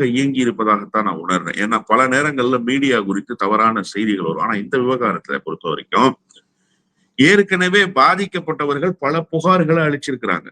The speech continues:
பாதிக்கப்பட்டவங்க கொடுத்த புகார் தானே. இப்ப வந்து பேசுகிற அவ்வளவு வி ஏ ஓ வேலைக்காக நான் வந்து இவ்வளவு பணம் கொடுத்தேன்னு சொல்லி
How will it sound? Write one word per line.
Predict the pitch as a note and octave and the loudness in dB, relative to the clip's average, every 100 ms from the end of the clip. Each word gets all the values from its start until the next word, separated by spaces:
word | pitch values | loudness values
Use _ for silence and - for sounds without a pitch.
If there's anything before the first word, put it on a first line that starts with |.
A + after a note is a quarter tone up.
| _ _ _ - | _ _ _ -4
பாதிக்கப்பட்டவங்க | E3+ E3+ E3+ D#3 D3 C#3+ C3+ | -2 2 0 0 -2 -2 0
கொடுத்த | C3+ C#3 | -2 -2
புகார் | C#3+ C3 B2 C#3+ | -4 -2 0 2
தானே. | A#2 G#2+ D#2+ - _ | 2 -2 -4 -8 _
இப்ப | - F2 | -6 0
வந்து | A2 F3 F3 | 0 2 -2
பேசுகிற | - D#3+ D#3+ - C#3 C#3 | 2 2 2 -2 0 2
அவ்வளவு | C3 C3 A#2+ - - | 2 2 0 -4 0
வி | C#3 | 2
ஏ | E3 D#3+ | 4 4
ஓ | D3+ | 4
வேலைக்காக | C3+ C3+ C3+ C3+ C3 C3 D#3+ G3 G#3+ _ _ _ _ A#2+ | 4 4 2 0 0 2 2 2 -2 _ _ _ _ 2
நான் | C3 B2+ | 4 4
வந்து | B2+ C#3 | 4 4
இவ்வளவு | C#3 C3 C#3 B2 | 4 6 4 2
பணம் | B2+ D3 D#3 | 2 0 2
கொடுத்தேன்னு | C3+ B2 C#3 D3 | 0 0 0 0
சொல்லி | C3 B2 C3+ E3 | -2 -2 2 2